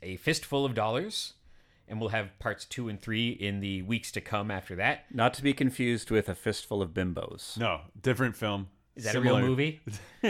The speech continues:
Speaker 2: Well, it's, it's a reference to Crash. And in Crash, when James Spader goes to, they go to
Speaker 1: Oh.
Speaker 2: the, uh, the junkyard full of the wrecked cars.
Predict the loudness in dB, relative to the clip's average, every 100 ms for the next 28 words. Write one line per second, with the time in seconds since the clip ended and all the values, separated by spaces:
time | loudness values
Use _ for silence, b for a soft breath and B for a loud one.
0 | 4 8 10 10 8 6 0 2 0 6
1 | 6 8 6 6 4 2 0 -4 0 4
2 | 4 2 -2 -4 -2 -2 -2 -4 4 8
3 | 8 8 4 -6 -8 -14 b b b b
4 | -6 -2 2 2 0 -2 2 2 0 0
5 | 0 0 2 2 2 2 2 4 2 4
6 | 4 6 4 2 -6 -12 -4 0 0 -2
7 | -8 _ _ _ _ 0 0 2 2 2
8 | 2 0 0 0 0 0 0 -2 2 2
9 | 0 -2 -10